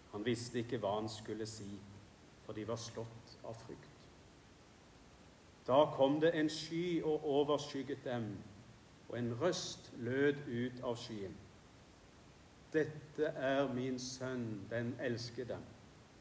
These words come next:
Hør ham." Og med ett, da de så seg omkring, så de ikke lenger noen hos seg uten Jesus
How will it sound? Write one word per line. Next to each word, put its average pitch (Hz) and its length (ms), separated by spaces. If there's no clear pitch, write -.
Hør 139 340
ham." 127 260
Og 101 100
med 117 160
ett, - 400
da 113 100
de 123 120
så 135 360
seg 170 180
omkring, 143 600
så 156 500
de 147 120
ikke 147 380
lenger 131 420
noen 131 400
hos 123 280
seg 127 260
uten 123 600
Jesus 113 840